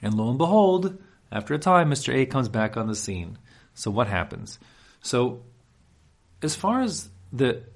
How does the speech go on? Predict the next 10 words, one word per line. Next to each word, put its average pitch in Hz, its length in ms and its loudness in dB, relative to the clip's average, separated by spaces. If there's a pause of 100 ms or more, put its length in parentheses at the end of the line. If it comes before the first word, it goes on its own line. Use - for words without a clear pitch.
(140)
Doraisa 123 840 0 (320)
rules 110 260 -2
would 104 100 -4
apply, 90 520 -4 (600)
a 127 60 -8
woman 202 380 4
who 156 220 -2
has 123 200 0
an 110 100 -2
affair 131 680 0